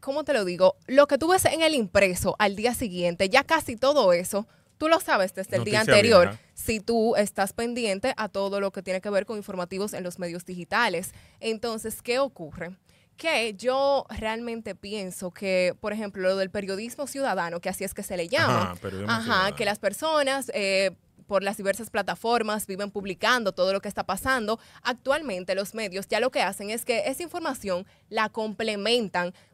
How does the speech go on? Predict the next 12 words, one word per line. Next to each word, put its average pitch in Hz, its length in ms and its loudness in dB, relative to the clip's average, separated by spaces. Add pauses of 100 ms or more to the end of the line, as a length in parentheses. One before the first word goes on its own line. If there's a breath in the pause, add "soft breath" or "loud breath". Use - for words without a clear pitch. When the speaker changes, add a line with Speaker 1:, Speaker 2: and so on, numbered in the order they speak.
Speaker 1:
buscan 226 600 -2
fuentes, 208 800 0
eh, 190 300 0
completan 202 520 -4
la 190 60 -6
historia 208 540 0
de 175 100 -2
qué 208 220 -4
fue 214 140 -2
lo 202 100 -2
que - 80 -6
ocurrió, 208 420 -2